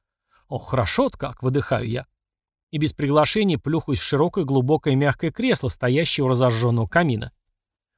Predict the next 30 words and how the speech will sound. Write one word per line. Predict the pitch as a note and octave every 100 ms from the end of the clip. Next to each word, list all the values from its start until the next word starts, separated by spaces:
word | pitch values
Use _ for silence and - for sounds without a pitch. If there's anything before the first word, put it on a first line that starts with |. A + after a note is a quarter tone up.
| _
Протягиваю | F#3 A3 D4 A#3+ A3+
от | -
чего-то | - G#3 -
озябшие | B2+ C#3+ A#2+ - C#3
ладони | A#2+ A#2 A#2+
к | A#2
огню | C#3+ C3 G#2+ - _
и | -
по | F#3+
новой | D3 A3
шепчу: | - B2+ - A2+ - _ _ _ _
«Хорошо-то | - A#2+ - F3 E3+
как». | - B2 A#2+ - - _ _ _ _ -
Хелл, | E3 C#3+
видя, | D#3 C3+
что | -
я | C#3 C3+
реально | D3 C3 B2
выгляжу | B2+ B2+ B2 B2+
уставшим, | B2+ - F#3+ - C3
предлагает: | B2+ B2+ C3+ A#2 B2 - _ _ _ -
«Может, | C#3+ -
пообедаем? | C3+ B2+ D#3+ C4 D3+ B2 _ _ -
Ты |
там | C#3+ C3+
у |
себя | - C#3 A#2
хоть | A#2+ G2+
ел, | D3+ C4 C4
завтракал?» | B2 D3 A3+ E3+ - B2+